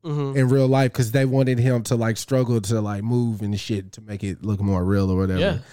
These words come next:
Speaker 2: But the, the lava part, not the lava part. Uh, I don't know why I keep bringing that up, or 'cause, uh, all right. Anyways,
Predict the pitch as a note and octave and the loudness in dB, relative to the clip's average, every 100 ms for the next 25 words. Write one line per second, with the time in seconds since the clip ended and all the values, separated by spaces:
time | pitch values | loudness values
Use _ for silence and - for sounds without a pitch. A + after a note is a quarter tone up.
0 | - - - C#3 F#3 C#3 - _ _ C#3+ | -20 -20 -2 4 4 4 -2 _ _ -6
1 | B2 D#3+ D3+ D3 C#3+ C#3 C3 A#2+ A2+ C#3+ | 2 4 6 6 6 4 4 2 2 4
2 | D#3 G3+ G3+ E3 E3 D3+ C#3 - F3 D#3+ | 4 4 4 2 4 4 2 0 -2 -2
3 | D#3 C#3 C3 B2 C3 A2+ G2 _ - B2+ | 0 0 0 0 0 -2 -4 _ -4 0
4 | A#2 A2+ A2+ C#3 C3+ B2 A#2 A#2+ A2+ A2 | 0 0 0 2 4 2 0 0 0 0
5 | G#2+ G#2+ - - A#2+ G#2+ G2 _ - G#2+ | -2 -8 -12 -4 -2 0 -2 _ -6 -6
6 | - A2+ - G#2+ F#2 - D#3+ B2+ A2 | -6 -6 -4 -4 -2 2 4 4 0